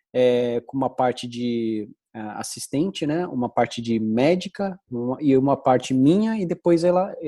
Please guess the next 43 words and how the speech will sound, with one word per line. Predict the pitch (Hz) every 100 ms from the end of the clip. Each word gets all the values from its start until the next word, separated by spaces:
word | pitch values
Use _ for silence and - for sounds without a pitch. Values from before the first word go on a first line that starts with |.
| 151
a | 135
pessoa | 143 - 143
vai | 143
pra | 160
um |
setor | 147 147 147
de | 139
marcação | 147 143 - 147 - 185 240
e | 185
lá | 165 165
ele | 170 170
é | 175
orientado, | 175 185 180 156 156 135 123
né? | 123 147 - _ _ _
Com | - 131
panfleto, | - 127 - 127 139 131 - 110
papel. | 120 123 117 - _ _ _ - - _ -
Da |
minha | 170 208
parte | - 175 175
é | 175
o |
seguinte, | - 151 120 - - _
eu | 131 139 - _
começo | - 139 151 -
abordando, | 139 131 120 135 143
falando | - 135 123 131 135 143 131 - _ _ _ _ _ _ - -
o | 117
que | - 123
é |
catarata, | - 131 156 143 139 160 175
né? | 135 165 - _ _ - _ _ 127
E | 123 127 131 131 135 131 135
os | 135
benefícios, | 127 147 143 - 175 196 - 196 139
né, | 151 170
que | - 135 131
a | 127
cirurgia | 135 127 131
de | 131
catarata | 135 - 127 123 -
pode | 139 147
dar, | 131